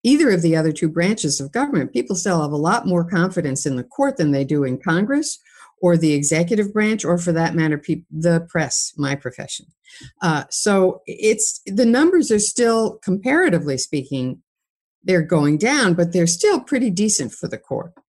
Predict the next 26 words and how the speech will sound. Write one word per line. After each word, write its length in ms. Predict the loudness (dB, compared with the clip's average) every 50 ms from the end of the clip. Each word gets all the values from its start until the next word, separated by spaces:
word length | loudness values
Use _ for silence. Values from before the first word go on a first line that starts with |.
| _ _ _ _ _ _ _ _ _ _ _
But 160 | -2 0 2
that 220 | 2 2 2 2 2
could 160 | 0 0 0
change 600 | -2 -2 0 2 2 4 4 2 2 0 -2 -8 _ _
quite 360 | -10 -6 -2 -2 -2 -2 -2
dramatically 800 | 0 2 2 4 4 4 2 2 0 -2 -2 -2 -2 -2 -4 -2
if, 220 | -2 -2 -2 -2 -4
for 240 | -6 -2 0 0 0
example, 400 | 0 0 0 0 0 0 -2 -4
you 60 | -4
saw 240 | -4 -2 -2 -2 -2
a 60 | -2
series 440 | -4 -2 -2 -2 0 0 0 -2 -2
of 140 | -4 -4
cases 640 | -2 0 0 0 0 0 -2 -2 -2 -2 -4 -6 -8 _ _ _ _ _ _ _ _ -2
that 160 | 0 2 2
made 480 | 4 4 4 4 4 2 0 0 -2 -4 -6
abortion 560 | -4 0 2 2 2 2 2 0 0 0 0
un-, 360 | -2 0 0 0 0 0 -4 _ _
un-, 360 | 0 0 2 2 0 -2 -4 -10 _ _ _ _ _ _ _ _ _ _ _ _ _ _ _ _ _ -2
inaccessible 1000 | 0 0 0 0 0 0 0 0 0 0 -2 -4 -4 -4 -6 -8 -8 -8 -12 -14 -18 _ _ _ _ 0
in 220 | 2 2 2 2
half 320 | 0 0 0 2 0 0 -4
the 60 | -6
country, 560 | -4 -2 -2 -2 -2 -2 -6 -8 -8 -8 -10 -14 _ _ _ _ _ _ _ _ _ _ _ _ _
um, 520 | 0 2 2 2 2 0 0 -2 -2 -4